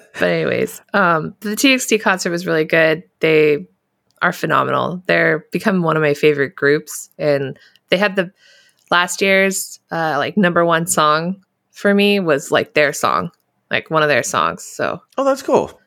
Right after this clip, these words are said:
Speaker 1: Mm-hmm. Um, and then my roommate and I went down to Newport Beach yesterday to go to this, like, Halloween thing at, like, some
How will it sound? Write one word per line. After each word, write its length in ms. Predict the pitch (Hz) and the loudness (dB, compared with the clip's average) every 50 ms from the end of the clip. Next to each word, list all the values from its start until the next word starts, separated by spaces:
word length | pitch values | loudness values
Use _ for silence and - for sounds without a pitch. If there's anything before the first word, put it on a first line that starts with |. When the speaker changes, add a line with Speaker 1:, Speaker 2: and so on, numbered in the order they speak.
| _ _ - | _ _ -4
Speaker 1:
Mm-hmm. 1300 | 185 175 185 175 165 165 175 - _ _ _ _ _ _ _ _ _ _ _ _ _ _ _ - - | -2 0 0 -2 -2 -4 -6 -10 _ _ _ _ _ _ _ _ _ _ _ _ _ _ _ -4 0
Um, 480 | 185 185 180 175 170 160 151 160 180 185 - | 2 4 4 4 4 2 0 -2 -6 -4 -2
and 120 | 185 190 | 2 2
then 260 | 196 196 190 185 180 185 | 4 4 2 0 0 2
my 100 | 190 185 | 2 2
roommate 300 | 185 196 214 226 233 233 | 4 4 2 2 2 2
and 100 | 226 220 | 2 4
I 100 | 214 196 | 4 4
went 200 | 185 180 175 160 | 4 2 2 2
down 200 | 170 165 160 170 | 2 0 2 2
to 80 | 160 156 | 0 -2
Newport 380 | 160 160 - - 180 156 147 | -2 -4 -2 0 0 0 0
Beach 240 | - 135 143 143 - | 0 -2 -2 0 0
yesterday 380 | 180 185 - - 220 220 214 214 | 0 0 2 2 2 4 4 4
to 80 | 208 202 | 4 2
go 120 | 190 165 | 2 2
to 60 | 165 | 2
this, 200 | 160 160 165 - | 2 0 -2 -2
like, 160 | - 127 139 - | -4 -4 -4 -4
Halloween 600 | - - 196 202 196 190 185 170 175 190 214 214 | -2 0 2 2 4 2 0 0 2 0 0 0
thing 320 | - 254 262 262 262 254 | 2 2 2 4 4 2
at, 100 | 247 220 | 0 2
like, 160 | 202 196 190 | 0 0 0
some 480 | - - 214 202 185 175 160 170 175 | 0 0 0 0 0 0 -2 -6 -10